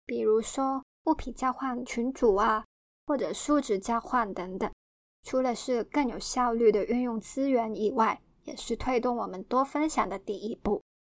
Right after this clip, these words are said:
我知道呢，有一些书店，他们的书本交换活动会让参加者带着一本书，然后在交换的时候跟别人说这一本书的意义，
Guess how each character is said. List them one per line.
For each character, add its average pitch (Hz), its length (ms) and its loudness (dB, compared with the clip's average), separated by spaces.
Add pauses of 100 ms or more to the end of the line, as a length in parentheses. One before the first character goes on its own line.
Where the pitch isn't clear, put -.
(340)
我 240 100 -2
知 247 180 -2
道 254 220 4
呢， 240 240 0
有 208 140 2
一 220 80 4
些 254 180 0
书 254 300 2
店， 247 260 0 (320)
他 330 160 2
们 285 240 2
的 220 320 0
书 311 300 -2
本 190 280 -4
交 240 200 0
换 240 260 -2
活 180 260 -4
动 208 260 -2
会 254 180 0
让 233 360 2
参 277 320 -4
加 277 280 4
者 - 240 -4
带 233 260 6
着 196 160 -2
一 214 140 -2
本 185 260 -6
书， 262 340 2 (360)
然 233 120 -4
后 240 120 -2
在 240 260 2
交 262 180 2
换 285 220 2
的 226 80 0
时 - 240 -4
候 208 380 2
跟 262 320 -2
别 233 180 6
人 214 220 0
说 240 400 -2
这 262 220 -2
一 254 40 2
本 254 180 -4
书 247 200 2
的 233 100 2
意 - 80 -4
义， 247 400 0